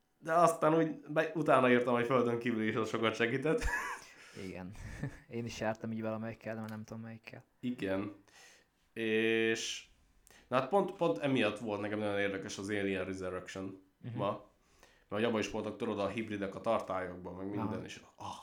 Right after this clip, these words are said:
Speaker 1: ott azért egy kicsit így felfordult a gyomrom.
Speaker 2: Aha.
Speaker 1: Pedig azért úgy elég sok horrort nézünk.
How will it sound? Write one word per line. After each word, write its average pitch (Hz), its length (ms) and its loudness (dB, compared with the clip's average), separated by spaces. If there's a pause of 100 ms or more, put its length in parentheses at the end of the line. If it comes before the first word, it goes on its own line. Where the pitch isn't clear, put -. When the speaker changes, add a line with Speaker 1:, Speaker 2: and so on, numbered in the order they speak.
(840)
Speaker 1:
ott 117 200 0
azért 131 260 4
egy 127 100 -2
kicsit 143 260 -2
így 110 220 -6 (600)
felfordult 101 560 6
a 90 60 -8
gyomrom. 95 420 -8 (160)
Speaker 2:
Aha. 113 300 -8 (200)
Speaker 1:
Pedig 403 160 2
azért 440 300 6
úgy 392 100 2
elég 247 220 2
sok - 220 -2
horrort 101 360 0
nézünk. 95 500 -4